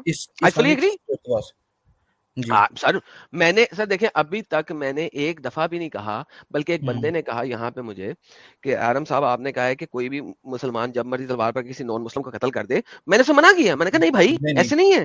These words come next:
Speaker 1: ایسا نہیں ہے،
Speaker 2: jihad is not
Speaker 1: ایسا
Speaker 2: that،
Speaker 1: نہیں
Speaker 2: سر
Speaker 1: ہے۔
Speaker 2: میں آپ کے ساتھ ہوں اس بات پہ، میں آپ کے
Speaker 1: ہوں۔
Speaker 2: ساتھ ہوں۔ تو
Speaker 1: جی،
Speaker 2: لیکن
Speaker 1: جی۔
Speaker 2: ایک اسلامک اسٹیٹ،
Speaker 1: ہوں۔
Speaker 2: آفینسو قتال اور جہاد
Speaker 1: ہوں۔
Speaker 2: اسلام کا ایک میجر جز میں شامل ہے، کریکٹ؟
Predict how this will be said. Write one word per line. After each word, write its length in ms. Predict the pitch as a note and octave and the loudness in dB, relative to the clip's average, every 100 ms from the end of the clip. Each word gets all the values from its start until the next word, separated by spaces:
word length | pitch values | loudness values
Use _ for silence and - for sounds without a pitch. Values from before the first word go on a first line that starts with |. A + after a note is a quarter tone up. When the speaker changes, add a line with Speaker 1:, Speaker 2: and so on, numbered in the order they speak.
| C#3 | -2
Speaker 1:
ایسا 220 | C#3 D#3+ | 0 0
نہیں 120 | C3+ | 4
ہے، 60 | F#3+ | 8
Speaker 2:
jihad 180 | G3+ | 8
is 100 | D4+ | 8
not 100 | D4 | 6
Speaker 1:
ایسا 140 | F4 - | 6 6
Speaker 2:
that، 160 | F#3+ | 2
Speaker 1:
نہیں 80 | C4 | 0
Speaker 2:
سر 100 | B3+ | 0
Speaker 1:
ہے۔ 60 | A#3 | 6
Speaker 2:
میں 80 | B3 | 8
آپ 140 | C4+ | 8
کے 80 | C#4+ | 8
ساتھ 240 | C#4+ D#4+ | 8 8
ہوں 80 | G#4 | 6
اس 200 | E4+ E4+ | 2 2
بات 180 | C#4 A3 | 2 4
پہ، 60 | A#3 - _ _ _ - - - | 2 -2 _ _ _ -20 -18 2
میں 100 | A3 | 4
آپ 80 | D4 | 6
کے 40 | |
Speaker 1:
ہوں۔ 40 | |
Speaker 2:
ساتھ 260 | D#4 C#4+ C4 | 6 6 6
ہوں۔ 80 | C4+ _ _ _ - _ | -2 _ _ _ -20 _
تو 60 | - | 0
Speaker 1:
جی، 160 | - F3 | 2 4
Speaker 2:
لیکن 380 | F3+ B2 A#2+ | 2 2 -2
Speaker 1:
جی۔ 60 | A#2 | 0
Speaker 2:
ایک 180 | F#3 G3 - | 2 2 0
اسلامک 540 | - F3 E3+ G#3 C#4+ | 0 2 4 2 -4
اسٹیٹ، 640 | - - E3+ D3+ C3+ F3 _ _ _ _ _ _ - | -6 -2 0 2 0 -4 _ _ _ _ _ _ -14
Speaker 1:
ہوں۔ 160 | B2+ A#2+ | -12 -4
Speaker 2:
آفینسو 480 | E3 - G3+ G#3+ C4 B3 | -4 2 0 0 -4 -2
قتال 440 | A3+ - E3 F3+ G3 | -2 0 2 2 0
اور 80 | |
جہاد 540 | F3 D3 C3+ B2 B2+ D3+ - | -4 -6 -4 0 0 -2 -6
Speaker 1:
ہوں۔ 60 | - _ - | -20 _ -14
Speaker 2:
اسلام 560 | E3 - E3 D#3+ F3+ | -12 -2 0 0 -2
کا 280 | F#3 E3 D#3 - | -4 -2 -2 -2
ایک 240 | D#3+ E3 D3 | -4 -6 -6
میجر 400 | D#3+ E3 E3+ F3 | -6 -6 -6 -8
جز 360 | C3+ E3 E3 | -8 -8 -6
میں 120 | E3+ | -6
شامل 420 | E3 - B2 C#3+ C#3 | -6 -6 -4 -4 -4
ہے، 200 | C3 A2 - | -2 -4 -4
کریکٹ؟ 320 | D3+ - | -6 -8